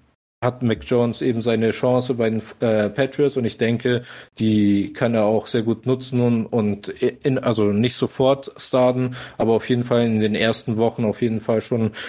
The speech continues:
Cam Newton, äh, die Hölle heiß machen und irgendwann mal ein Starter werden,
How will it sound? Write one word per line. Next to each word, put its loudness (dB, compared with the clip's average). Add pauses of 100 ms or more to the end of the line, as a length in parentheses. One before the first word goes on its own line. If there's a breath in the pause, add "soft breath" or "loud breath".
(180 loud breath)
Cam 2
Newton, 2 (200)
äh, 4
die 0
Hölle 4
heiß 0
machen 0
und 0
irgendwann 0
mal 2
ein 2
Starter 0
werden, 0